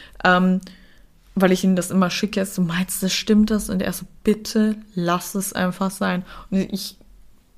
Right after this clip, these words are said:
verirre mich da einfach und das finde ich auch okay. Aber wenn du es halt jeden Tag machst und einfach sagst, „Ich habe so wenig Zeit“, ist nicht okay. Ja. Und wenn diese Podcast-Episode online kommt,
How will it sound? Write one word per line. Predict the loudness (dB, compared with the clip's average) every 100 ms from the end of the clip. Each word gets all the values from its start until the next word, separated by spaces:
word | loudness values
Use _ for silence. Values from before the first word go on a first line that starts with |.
| -20 -18
verirre | 0 2 6 8
mich | 8 6
da | 0
einfach | 0 -2 0 0 0 -4 -20 -20 -20 -20 _
und | 4 6 4
das | 0
finde | 0 4 6
ich | 6
auch | 0 -4 -14
okay. | -4 0 2 0 -2 -10 _ _ _ _ _
Aber | 4 6
wenn | 4
du |
es | 2 2
halt | 2
jeden | 4 4 4 2
Tag | 4 4 4
machst | 2 2 2 -2 -10
und | -4 -4 -4 -6
einfach | -2 0 0
sagst, | -2 -4 -4
„Ich | -8
habe | -8 -6
so | -4
wenig | -4 -4 -4
Zeit“, | 0 2 0 -4 -18 -20 -20 -20 _ -10
ist | -4 0
nicht | -2 -2
okay. | -8 -4 -4 -4 -10 -20 -4
Ja. | -2 -2 -4 -16 -14 -14 -16 -20 -10 6
Und | 8
wenn | 8 8
diese | 6 2
Podcast-Episode | 0 0 0 -2 -4 -6 -8 -6 -4
online | -2 0 0 -2
kommt, | -2 0 0 -2